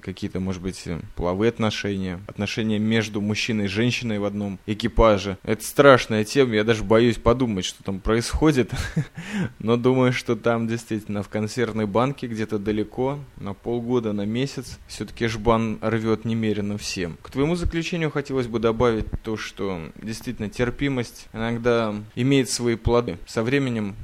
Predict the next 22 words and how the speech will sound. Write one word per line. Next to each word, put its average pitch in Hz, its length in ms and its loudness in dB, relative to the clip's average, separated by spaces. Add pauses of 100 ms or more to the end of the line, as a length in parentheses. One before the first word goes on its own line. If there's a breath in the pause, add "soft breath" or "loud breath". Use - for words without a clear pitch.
с-, - 140 -12
обращаешь 123 540 0
внимание 117 220 -2
на 110 120 -4
прошлое, 139 480 2
на 110 140 -2
всех 123 240 -4
этих 117 320 -6
людей, 123 340 4
совершающих 120 720 0
ремонт, 143 540 0
и 107 100 -8
у 104 60 -4
меня 131 220 0
по 143 140 2
их - 360 0
вообще 98 240 -6
ситуации 120 560 2
есть 107 220 -4
только 101 260 0
одно 107 240 2
мнение, 98 460 -2